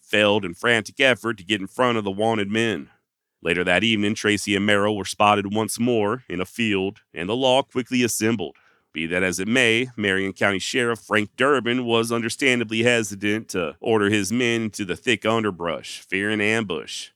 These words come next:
Nonetheless, by nightfall, there were nearly two hundred and fifty men spread out over a few miles in a large semicircle,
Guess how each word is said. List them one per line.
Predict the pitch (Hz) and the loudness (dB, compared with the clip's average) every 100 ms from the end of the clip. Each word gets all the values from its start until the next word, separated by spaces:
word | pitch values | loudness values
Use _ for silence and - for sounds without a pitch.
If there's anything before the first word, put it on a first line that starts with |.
| _ _ _ _ | _ _ _ _
Nonetheless, | 85 101 139 131 135 | -6 0 4 4 2
by | - 127 | 2 2
nightfall, | 127 131 123 - 113 117 | 2 0 -2 0 2 2
there | 123 | 0
were | 110 | -2
nearly | 110 110 107 | -2 -2 -4
two | - 123 | -6 -4
hundred | 120 127 127 | -2 -2 -4
and | 120 | -6
fifty | 131 117 139 | -6 -6 -6
men | 139 120 110 131 | -2 -2 -2 -6
spread | - - 104 107 | -10 -6 0 4
out | 113 110 | 4 4
over | 120 110 | 0 -4
a | 98 | -6
few | - 123 | -4 -4
miles | 123 117 104 110 117 | 0 2 2 0 -4
in | 92 | -6
a | 82 - | -6 -8
large | 107 113 117 | -2 0 0
semicircle, | - - 139 113 107 110 101 104 110 | -2 -2 0 0 -2 -2 -2 -4 -8